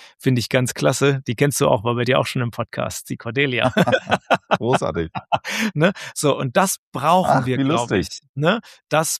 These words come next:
Speaker 1: brauchen wir, glaube ich, dass wir sagen, wir haben eben nicht mehr dieses Grundsystem laufen, weil wenn das läuft, ist Innovation tatsächlich absolut ausgeschlossen. Also wir werden keine Innovation kriegen.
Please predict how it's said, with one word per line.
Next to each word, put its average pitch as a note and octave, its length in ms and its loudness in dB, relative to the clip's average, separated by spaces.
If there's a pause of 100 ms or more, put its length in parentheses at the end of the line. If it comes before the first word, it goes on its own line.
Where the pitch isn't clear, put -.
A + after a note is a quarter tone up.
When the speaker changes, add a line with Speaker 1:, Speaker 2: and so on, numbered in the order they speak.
Speaker 1:
brauchen D3 480 2
wir, C3+ 200 -2
glaube C3 400 2
ich, B2 160 -6
dass B2 240 -4
wir B2+ 100 -2
sagen, C3+ 420 2 (300)
wir C3 200 2
haben C#3+ 280 2
eben C3 220 -2
nicht D3 200 -2
mehr C#3 100 0
dieses C3 300 -4
Grundsystem C#3+ 600 2
laufen, B2+ 600 0
weil B2+ 380 0 (200)
wenn D#3+ 260 4
das F3 220 4
läuft, C#3 500 2 (380)
ist - 340 2
Innovation C#3+ 960 2
tatsächlich B2+ 680 -2 (440)
absolut C#3+ 680 0 (140)
ausgeschlossen. A#2 760 -2 (440)
Also A#2+ 240 0
wir A#2+ 120 -2
werden C#3+ 440 2 (140)
keine D#3 260 2
Innovation C3+ 480 0
kriegen. D#3 340 -4